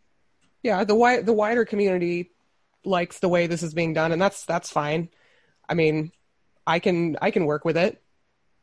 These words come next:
And if <laughs> most people think that this is the way to do it, maybe, maybe I have a bad opinion.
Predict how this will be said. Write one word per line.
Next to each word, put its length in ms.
And 300
if 220
<laughs> 140
most 400
people 340
think 300
that 140
this 160
is 100
the 80
way 140
to 80
do 160
it, 120
maybe, 540
maybe 300
I 160
have 160
a 60
bad 260
opinion. 520